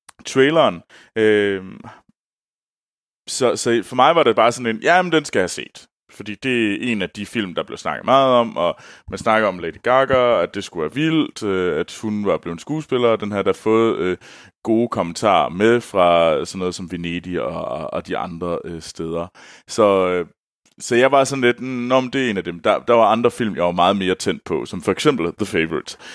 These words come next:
øh, s-, i det her sådan Oscar-opløb. Øh, så, så jeg var sådan, jeg var sådan lidt, øh, øh, distanceret, tror jeg måske, jeg vil kalde det. Øh,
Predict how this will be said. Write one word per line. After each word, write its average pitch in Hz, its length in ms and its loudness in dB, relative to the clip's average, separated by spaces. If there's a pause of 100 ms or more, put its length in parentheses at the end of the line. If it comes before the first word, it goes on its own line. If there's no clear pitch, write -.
(200)
øh, 80 560 0 (260)
s-, - 260 -8 (160)
i 87 280 -2 (100)
det 92 80 2
her 87 140 4
sådan 85 260 -6
Oscar-opløb. 90 1000 -2 (420)
Øh, 87 580 0 (760)
så, 95 320 4
så 117 120 0
jeg 151 120 6
var 156 200 8
sådan, 135 280 0
jeg 143 160 6
var 147 60 2
sådan 147 220 -2
lidt, - 140 -8
øh, 110 420 6 (760)
øh, 95 280 0
distanceret, 165 800 0
tror 82 200 0
jeg 62 80 -2
måske, 67 300 -8
jeg 50 100 -6
vil 90 200 -16
kalde 73 220 -10
det. 76 100 -14 (600)
Øh, 82 340 -10